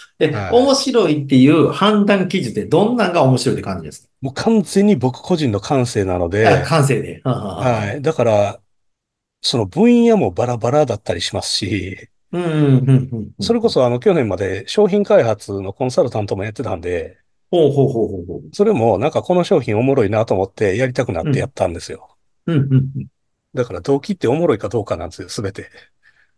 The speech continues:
Speaker 1: ねえ、これね。これようわかるんですよね。僕も、
Speaker 2: <laughs> わかりますか？
Speaker 1: 僕もいろんな、<laughs> めっちゃわかる。僕もいろんな仕事、これ手伝ってくれへん、どうこうってやっぱ頼まれる。ですけど、一応全員の話は聞いてます。あの、縁がある人に関してはね。
Speaker 2: うん。
Speaker 1: だから聞いても、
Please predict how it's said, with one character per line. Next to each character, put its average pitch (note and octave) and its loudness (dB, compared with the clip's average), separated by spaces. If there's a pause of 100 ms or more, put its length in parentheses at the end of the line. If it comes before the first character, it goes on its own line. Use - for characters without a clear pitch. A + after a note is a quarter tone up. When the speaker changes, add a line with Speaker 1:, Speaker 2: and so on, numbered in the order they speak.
Speaker 1:
ね G#2+ -10 (160)
え、 - -20
こ A#2 -10
れ A2 -10
ね。 G#2 -8 (1160)
こ C#3+ -6
れ C3+ -2
よ C#3 2
う A2 0
わ B2+ 2
か C3+ -2
る A2 -4
ん - -10
で G2 -14
す - -18
よ - -16
ね。 - -16 (720)
僕 C#3+ 2
も、 B2+ 2
Speaker 2:
<laughs> - -
わ A#2 -2
か D3 -2
り A#2+ -2
ま C3 0
す C3 -4
か？ D3+ 2
Speaker 1:
僕 E3+ -6
も F3+ -2
い D#3 -2
ろ E3+ 0
ん - -8
な、 C3+ 0
<laughs> D3 -6
め D3+ -2
っ D3+ -4
ち D3 0
ゃ D#3+ 2
わ D#3 0
か C#3 2
る。 A#2+ 0
僕 D#3 2
も D#3+ 0
い D3 4
ろ D#3+ 2
ん - 0
な B2 2
仕 - -4
事、 B2 -2
こ C3 2
れ B2+ 2
手 C3+ 2
伝 C3 2
っ B2 -2
て C3+ 0
く A#2+ -2
れ G#2+ 0
へ G#2+ -2
ん、 G#2 -4
ど A#2+ 0
う - -8
こ A2 -2
う - -2
っ - -8
て G2+ -8
や A2 0
っ - -8
ぱ - -12
頼 B2+ 0
ま G#2 0
れ F#2 -6
る。 - -16 (760)
で D#3 -2
す C#3 -4
け D3 2
ど、 B2+ 2
一 G3 2
応 D#3 2
全 G3 4
員 G3 2
の E3 2
話 C3+ -2
は - -12
聞 - -8
い - -8
て - -10
ま - -14
す。 - -20
あ A2+ -2
の、 G2+ -4
縁 A2 -4
が A#2 2
あ F2 -2
る F2 -6
人 E2+ -12
に E2 -16
関 D#2 -10
し - -10
て - -8
は C2+ -4
ね。 F3+ -8 (400)
Speaker 2:
う A2 -12
ん。 - -8
Speaker 1:
だ D#3 0
か C3+ -6
ら - -12
聞 G4+ -6
い - 2
て E2 -6
も、 E2 -12